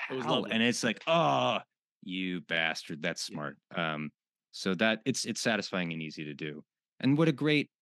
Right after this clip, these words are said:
Speaker 2: I mean, I've read about productions where Exeter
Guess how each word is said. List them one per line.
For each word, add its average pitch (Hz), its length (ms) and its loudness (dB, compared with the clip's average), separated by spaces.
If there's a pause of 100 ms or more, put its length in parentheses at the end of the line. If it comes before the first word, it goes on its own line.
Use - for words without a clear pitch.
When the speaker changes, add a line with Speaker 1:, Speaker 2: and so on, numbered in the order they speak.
Speaker 2:
I - 40 -4
mean, 120 340 2 (720)
I've 92 220 -6
read 101 140 -2
about 98 240 -4
productions 101 420 -6
where 85 300 -6 (420)
Exeter 113 480 -4